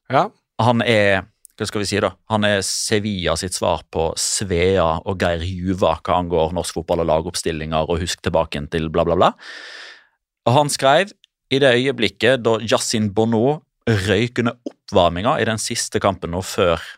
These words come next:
Speaker 2: eh, før landskampene begynte, at dette er uten sidestykke det sjukeste han har vært med på som Sevilla-supporter med tanke på antall skader. Hvor mange kamper på rad en mann har måttet gi seg enten under oppvarming,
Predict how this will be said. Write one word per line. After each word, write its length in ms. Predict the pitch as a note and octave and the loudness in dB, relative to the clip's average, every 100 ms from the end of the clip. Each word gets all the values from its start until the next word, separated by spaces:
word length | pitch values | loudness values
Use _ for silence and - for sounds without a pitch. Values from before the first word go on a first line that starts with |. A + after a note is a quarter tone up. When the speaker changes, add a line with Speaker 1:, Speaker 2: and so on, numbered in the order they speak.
| _ - | _ -10
Speaker 2:
eh, 880 | G2+ F2+ F2+ F2 F2 E2+ F2+ F2 F2+ | -2 0 2 0 0 -2 -2 -6 -6
før 220 | - G#2 | -2 2
landskampene 520 | F#2+ F2 E2 D#2 D#2 | 0 -2 -6 -6 -6
begynte, 380 | E2 D#2 A#2 F3+ G#3+ - - - _ | -6 -4 0 0 -2 -14 -20 -20 _
at 180 | - G#2+ | -4 -2
dette 260 | B2 - - | -2 -2 2
er 240 | A#2+ F#3+ - _ _ _ - | 0 0 -4 _ _ _ -4
uten 320 | D3+ - D#3+ | -4 -2 -4
sidestykke 640 | F#2+ F#2 B2+ F2 G2+ C#3 - | -4 -4 -2 -4 0 -2 -2
det 100 | G#2+ | -4
sjukeste 720 | - - - A2+ - A#2+ G2 | 0 2 0 -4 -4 -2 0
han 120 | F#2+ F2+ | 0 0
har 80 | F2 | -2
vært 180 | F#2 | -2
med 120 | G2+ F#2 | -4 -6
på 80 | E2+ | -6
som 180 | F2+ | -6
Sevilla-supporter 680 | E2+ F2 E2+ E2 - D#2 E2 | -6 -4 -2 -4 -6 -6 -4
med 100 | F2 | -4
tanke 180 | F#2 F2 | -4 -4
på 120 | - | -4
antall 340 | - F2+ E2 E2+ | -4 -6 -4 -4
skader. 480 | - E2+ E2 G2 C#3 - _ _ | 0 0 2 0 0 -8 _ _
Hvor 200 | - C#3 | 0 2
mange 280 | G#2+ G2 A2+ | 2 0 0
kamper 420 | - G#2+ G#2 G2+ | 0 -2 0 -2
på 160 | - G2 | 0 0
rad 280 | F2+ A2+ - | 4 4 2
en 200 | G#2 G2+ G2+ | -2 0 0
mann 280 | F#2 G#2+ | 0 0
har 240 | A#2 A2+ G2 | 0 2 2
måttet 320 | G2+ G2 G#2+ | 2 -2 -4
gi 220 | G2+ G2+ E2 | -4 -6 -6
seg 240 | - F#2+ | -4 -2
enten 340 | G2+ G#2+ F#2+ D2 | -2 -4 -10 -8
under 240 | G2 F2+ - - | -6 -6 -8 -12
oppvarming, 580 | - G2 E2+ F#2+ D3+ | -2 2 2 0 -4